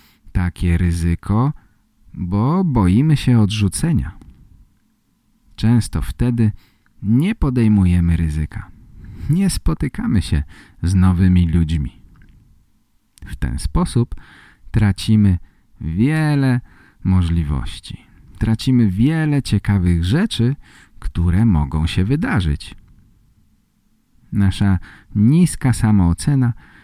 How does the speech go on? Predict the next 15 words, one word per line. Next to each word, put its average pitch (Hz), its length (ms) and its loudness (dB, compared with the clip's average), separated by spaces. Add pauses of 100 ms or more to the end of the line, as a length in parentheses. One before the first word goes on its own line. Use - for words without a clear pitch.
(160)
może 165 360 2
wpływać 113 600 0
na 104 180 4
to, 92 220 -2 (460)
co 90 200 -4 (120)
inni 101 640 2 (420)
o 87 160 0
nas 82 280 0
myślą, - 500 -4 (640)
jak 87 260 -2 (140)
inni 160 500 2 (300)
nas 90 320 0
widzą. 80 480 -2 (1400)
Jeśli 95 460 -2 (140)
ty 101 320 2